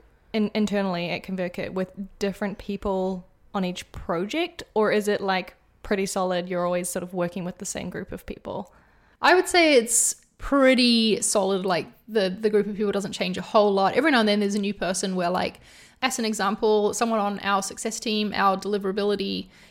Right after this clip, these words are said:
Speaker 2: expert, has started a new podcast. So for that, she needed, like, a brand for it and social media imagery and things like that. And while I don't design those things, I, like, manage the,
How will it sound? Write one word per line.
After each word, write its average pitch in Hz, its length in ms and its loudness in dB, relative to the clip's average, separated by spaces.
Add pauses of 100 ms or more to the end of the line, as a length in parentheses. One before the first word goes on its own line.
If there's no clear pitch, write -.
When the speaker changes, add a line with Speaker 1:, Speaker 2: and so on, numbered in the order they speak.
Speaker 2:
expert, 180 600 -2 (120)
has 185 320 -4 (220)
started 190 340 0
a 185 60 -4
new 190 140 -4
podcast. 240 680 -4
So 180 360 -2
for 185 160 -8
that, 202 360 -2
she - 140 -6
needed, 190 460 -4 (280)
like, - 240 -14
a - 80 -10
brand 262 480 2
for 247 260 4
it 226 80 2
and - 120 -10
social 180 300 -6
media 220 240 -2
imagery 214 400 0
and 202 100 -2
things 196 220 -8
like - 160 -8
that. 196 260 0
And 190 160 -8
while 208 160 4
I 202 80 4
don't 196 300 -4
design 190 380 -4
those 214 200 -2
things, 220 360 -2
I, 185 120 -4
like, - 140 -6
manage 208 420 -6
the, - 260 -8